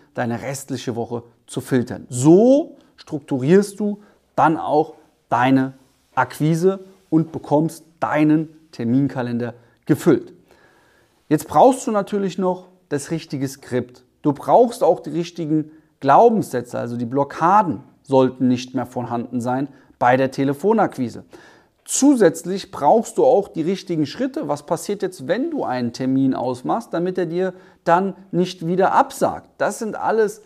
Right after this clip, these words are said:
auch natürlich nochmal Teilbereiche, die bei dir stimmen müssen, damit wirklich dann auch der Termin stattfindet und du richtig gut mit deinem Kunden zusammenarbeiten kannst. Diese ganzen Schritte, unter anderem auch einen Leitfaden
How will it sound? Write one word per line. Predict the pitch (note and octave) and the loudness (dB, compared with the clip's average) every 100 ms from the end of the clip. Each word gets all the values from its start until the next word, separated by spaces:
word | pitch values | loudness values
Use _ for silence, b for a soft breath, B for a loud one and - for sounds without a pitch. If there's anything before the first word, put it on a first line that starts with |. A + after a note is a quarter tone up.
| b b | b b
auch | F#3 C4 C4+ | 2 4 4
natürlich | G#3 E3 D#3+ E3 D#3+ D#3+ | 0 -2 -2 -2 -4 -6
nochmal | D#3 D3+ | -4 -4
Teilbereiche, | - - - C#4 F3 A#2+ A2+ C3 F3+ G3+ b b b _ E3+ | -6 -2 -2 0 -2 0 -2 -2 -6 -6 b b b _ -2
die | F#3+ B3 B B B | 0 0 B B B
bei | - D3 | 2 2
dir | B2+ C#3 F#3 G#3+ G#3 _ | 2 0 2 2 -4 _
stimmen | - - B3+ B3+ G#3+ D#3+ | -18 -4 4 6 6 4
müssen, | D3 D3 G3 | 2 2 -4
damit | E3 D3+ F3+ F#3 | 0 0 -2 0
wirklich | F3 F3 | -2 -2
dann | - D3+ | -6 -6
auch | |
der | D3+ D3 | -6 -6
Termin | D#3 D3 D3+ - | -4 -4 -4 -10
stattfindet | _ - D3+ D3+ - E3+ E3 C#3 | _ -2 -2 -2 -2 0 0 0
und | C3+ C3 | -4 -2
du | D#3+ | -2
richtig | D#3 - C3+ - | -2 -4 -12 -6
gut | D3 - b b - | -6 -6 b b -6
mit | C#3+ C#3+ | -4 0
deinem | B2+ C3 | 0 -2
Kunden | - A#2+ C3+ | -4 -6 -6
zusammenarbeiten | - C#3 C3+ D3 A#2+ G2+ G2 A2+ | -12 -4 2 2 0 -4 -6 -10
kannst. | - F#2 - _ | -14 -16 -18 _
Diese | F#3+ B3 D4 A#3+ | 0 0 0 -2
ganzen | G#3+ G3+ G#3 G3 | -2 -2 -4 -10
Schritte, | E3+ - A3+ A3+ A#2 - b b b b | -10 -2 -2 -2 -10 -14 b b b b
unter | F#3+ G3 G3+ | 0 2 6
anderem | D#3 F#3 F3 E3 | 4 4 0 2
auch | E3+ | 2
einen | E3+ | 4
Leitfaden | D#3+ F#3+ G3+ C#3+ F#2+ F2+ | 4 2 -2 -6 -6 -8